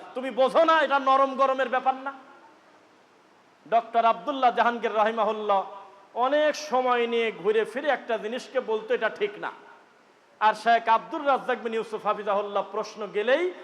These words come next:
হার নাই জবাব দিয়ে দেয়, কয় হ্যাঁ অথবা না। ওই একই উত্তর উনি দুই তিন মিনিট ধরে ঘোরায় দেয়।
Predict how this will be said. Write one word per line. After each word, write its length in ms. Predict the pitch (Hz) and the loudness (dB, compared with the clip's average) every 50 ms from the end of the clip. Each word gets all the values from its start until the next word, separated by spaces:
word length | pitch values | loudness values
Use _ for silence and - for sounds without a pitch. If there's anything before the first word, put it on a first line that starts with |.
| - - - - 143 143 | -20 -20 -18 -16 -10 -2
হার 360 | 160 196 247 254 247 240 233 214 | 2 4 4 6 4 4 2 0
নাই 260 | 202 202 214 220 202 | 0 2 2 2 2
জবাব 280 | - 202 196 190 180 180 - | 2 0 0 0 -2 -4 -4
দিয়ে 160 | 175 160 156 | -6 -4 -4
দেয়, 160 | 151 156 151 | -2 -4 -4
কয় 220 | 151 - 208 220 202 | -2 0 0 0 0
হ্যাঁ 220 | - 196 240 302 - | 2 0 0 0 0
অথবা 300 | 226 226 - 208 180 156 | -2 -4 -4 -4 -4 -4
না। 200 | 147 131 110 - - - - - _ _ _ _ _ _ _ _ _ _ _ _ _ _ _ _ _ _ _ _ _ _ - | -4 -8 -10 -12 -14 -20 -20 -20 _ _ _ _ _ _ _ _ _ _ _ _ _ _ _ _ _ _ _ _ _ _ -2
ওই 180 | 208 226 240 220 - | -2 -2 -2 -2 0
একই 340 | 220 240 240 247 311 370 381 | 2 2 2 4 2 0 0
উত্তর 420 | 349 311 247 - - - 285 269 254 | 0 -2 -6 -6 0 2 2 4 4
উনি 220 | 247 254 269 262 | 2 0 -2 -4
দুই 200 | 196 226 247 247 | -6 -6 -8 -6
তিন 180 | - - 247 233 | -6 -6 -6 -6
মিনিট 300 | 226 233 262 269 214 185 | -4 -6 -6 -6 -4 -2
ধরে 180 | 226 233 220 | 0 0 0
ঘোরায় 400 | - 156 165 196 196 185 170 151 | -2 -2 0 2 2 2 2 0
দেয়। 200 | 139 139 123 101 | -2 -6 -8 -8